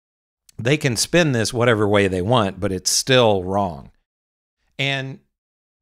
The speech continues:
Charlie Kirk says that J D Vance was a great pick. Well, maybe he believes that, but right now,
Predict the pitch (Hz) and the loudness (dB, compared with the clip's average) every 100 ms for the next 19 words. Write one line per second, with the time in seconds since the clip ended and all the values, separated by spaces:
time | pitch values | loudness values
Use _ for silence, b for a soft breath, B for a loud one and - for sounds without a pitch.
0 | _ - 156 170 160 - 151 - _ - | _ -6 0 2 2 2 0 -2 _ -6
1 | - 139 127 101 107 104 - 120 123 107 | -2 2 2 2 2 2 2 2 2 2
2 | 113 110 110 98 95 104 - 135 110 - | 0 -2 -2 -4 -4 -4 2 2 2 -6
3 | - _ _ 113 156 135 123 131 117 131 | -20 _ _ -8 -4 2 2 2 2 0
4 | 107 98 147 156 104 95 85 101 - _ | 0 2 4 4 0 -6 -6 -10 -14 _
5 | _ _ 107 123 123 113 - - _ _ | _ _ -8 -2 -2 -2 -8 -18 _ _
6 | _ _ _ _ - 104 160 131 135 151 | _ _ _ _ -6 0 0 2 2 2
7 | 123 117 123 | 0 -4 -8